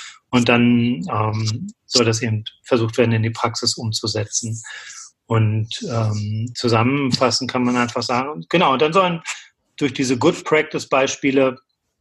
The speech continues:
ähm, die am Schluss stehen oder im Laufe der Zeit entstehen, andere Kreisverbände, andere Einrichtungen im Land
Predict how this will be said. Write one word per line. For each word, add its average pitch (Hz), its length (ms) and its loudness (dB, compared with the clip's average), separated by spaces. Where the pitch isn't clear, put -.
ähm, 123 400 0
die 123 120 2
am 123 120 2
Schluss 123 340 0
stehen 156 560 2
oder 123 160 -2
im 117 100 -2
Laufe 147 300 2
der 139 140 0
Zeit 135 260 0
entstehen, 127 640 -6
andere 139 400 4
Kreisverbände, 127 720 0
andere 131 440 -2
Einrichtungen 123 640 -2
im 123 180 0
Land 117 540 -2